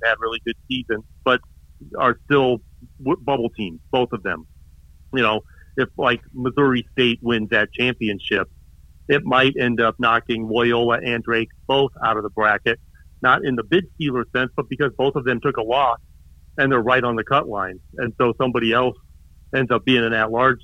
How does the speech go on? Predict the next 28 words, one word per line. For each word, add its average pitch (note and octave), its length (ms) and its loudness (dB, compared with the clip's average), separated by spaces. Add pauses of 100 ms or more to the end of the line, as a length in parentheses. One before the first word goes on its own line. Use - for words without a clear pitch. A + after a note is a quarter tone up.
(100)
team. G2 340 -6
Uh, B2 100 4
you A#2+ 180 0
could B2+ 160 -6
see C#3+ 160 -2
something B2+ 300 0 (120)
similar C3 360 4
in A#2 60 2
the B2 100 4
Atlantic B2+ 440 0 (100)
ten C#3 260 0
with A2 180 2 (580)
Saint A#2+ 180 0
Bonaventure B2 720 0
and G2 160 -8
V B2+ 240 -4
C B2 60 -2
U A#2+ 500 2 (320)
and A2+ 240 -2
Saint C3 220 0
Louis B2+ 380 4 (180)
all C3 540 0 (280)
among C3 460 -2
the B2 80 -4
last B2 360 -2 (220)
five B2+ 320 -2
or A#2+ 140 -2 (100)
six B2+ 160 -6